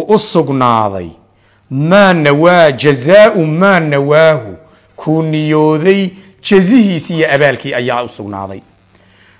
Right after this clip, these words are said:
Haddaba, innamaadu waa aadaatul xasri. Waxay tilmaanta-, waxna waxay, laba xukun bay sheegtaa. Wax waa la sugayaayo, waxa lagu leeyahay waxaasi waa jiraa.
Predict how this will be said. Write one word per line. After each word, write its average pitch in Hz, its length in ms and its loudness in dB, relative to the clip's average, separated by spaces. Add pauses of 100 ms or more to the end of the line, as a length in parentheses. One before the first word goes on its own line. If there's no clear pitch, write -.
Haddaba, 190 580 2 (120)
innamaadu 180 720 4
waa 165 180 2
aadaatul 123 460 -2
xasri. 110 500 -8 (1080)
Waxay 202 260 2
tilmaanta-, 170 600 0
waxna 190 360 0
waxay, 180 280 0
laba 160 300 2
xukun 165 240 -4
bay 135 140 -2
sheegtaa. 107 520 -8 (640)
Wax 196 240 0
waa 208 220 6
la 160 160 4
sugayaayo, 160 800 2
waxa 156 200 -6
lagu 139 220 -6
leeyahay 147 320 -6
waxaasi 127 400 -8
waa 113 160 -8
jiraa. 95 320 -16